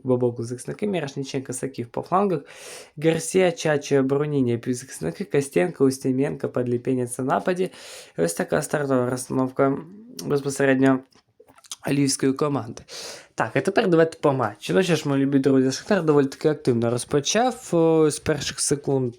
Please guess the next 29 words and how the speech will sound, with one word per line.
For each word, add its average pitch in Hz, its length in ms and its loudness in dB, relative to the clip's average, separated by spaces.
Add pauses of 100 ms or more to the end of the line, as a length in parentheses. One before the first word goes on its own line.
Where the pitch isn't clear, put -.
е, 123 240 6
дуже 120 380 0
активно 160 460 0
Шахтар, 175 360 -6
дуже 147 200 0
потужно 123 460 0
розпочав. 175 680 -2 (580)
Шахтар 147 340 -2
захопив 139 520 -2
ініціативу 135 580 -2
вже 120 180 -8
з 120 60 -12
перших 135 400 -8
хвилин. 190 460 0
Е, 156 240 0
у 170 100 -4
Георгія 180 300 -2
Судакова, 147 500 0
мені 202 220 0
пригадується, 165 640 -2
був 147 180 -4
непоганий 143 460 0
момент, 135 320 0
коли 131 200 -2
вийшов 127 400 -4
на 123 100 -2
ударну 127 320 -4
позицію, 127 640 -2
пробив 135 520 0